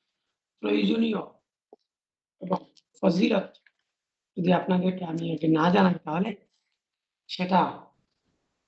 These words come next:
আমার কাছে মনে হবে আপনার কি যেন রয়ে গেছে গুরুত্বপূর্ণ একটা বিষয়।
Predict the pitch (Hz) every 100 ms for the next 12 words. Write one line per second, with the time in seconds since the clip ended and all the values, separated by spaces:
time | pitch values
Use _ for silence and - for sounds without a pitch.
0 | _ - 170 196 214 208 196 196 170 -
1 | 185 185 185 175 165 - - - - _
2 | _ _ _ _ _ _ _ _ _ _
3 | _ _ _ _ _ _ _ _ - 196
4 | 185 202 190 175 185 180 - - - _
5 | _ - 90 - 90 - - - - 151
6 | - -